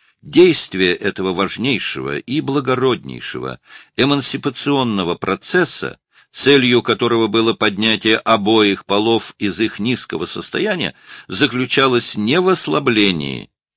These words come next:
ещё менее в устранении, а, напротив, в чрезвычайном усилении животной стороны любви. Правда, это действие шло в направлении,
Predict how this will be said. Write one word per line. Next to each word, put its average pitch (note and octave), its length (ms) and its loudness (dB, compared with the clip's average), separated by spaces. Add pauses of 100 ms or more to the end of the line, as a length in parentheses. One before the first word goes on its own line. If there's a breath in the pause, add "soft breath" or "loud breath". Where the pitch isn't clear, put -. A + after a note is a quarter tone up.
(220 loud breath)
ещё G#2 380 -2
менее G2+ 480 0
в F2+ 100 -8
устранении, G2+ 1040 -2
а, A2 140 0
напротив, - 720 0 (340)
в - 140 -16
чрезвычайном C#3 960 -4
усилении C3 960 -2 (220)
животной E2+ 680 -4
стороны C2 440 -12
любви. - 400 -20 (840)
Правда, A#2+ 340 0
это A#2+ 160 -4
действие A2 420 -4
шло G#2+ 300 -4
в E2+ 100 -10
направлении, F#2 800 -4